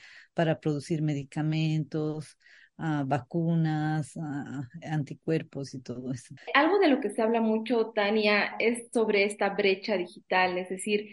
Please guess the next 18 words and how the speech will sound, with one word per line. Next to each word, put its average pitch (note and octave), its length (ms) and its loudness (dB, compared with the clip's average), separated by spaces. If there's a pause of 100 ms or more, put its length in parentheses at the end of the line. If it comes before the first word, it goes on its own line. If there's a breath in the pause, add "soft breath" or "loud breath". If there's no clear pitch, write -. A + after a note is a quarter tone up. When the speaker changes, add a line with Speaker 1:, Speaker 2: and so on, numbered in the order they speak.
(160)
Speaker 1:
Ujú. - 340 -6
Speaker 2:
por G#3+ 120 4
ejemplo, G#3+ 380 4
esa A3 140 2
diferencia G#3+ 640 2
como G#3 240 0
que F#3+ 100 0
siempre A3 360 0
ha G#3 40 6
habido G#3 320 2
de F#3 520 4 (160)
los G3+ 400 4
hombres G#3+ 400 6
visualizándolos G#3 1200 4
ahí G3+ 220 2
en G3 100 2
los G#3 100 2
laboratorios, G3 1120 4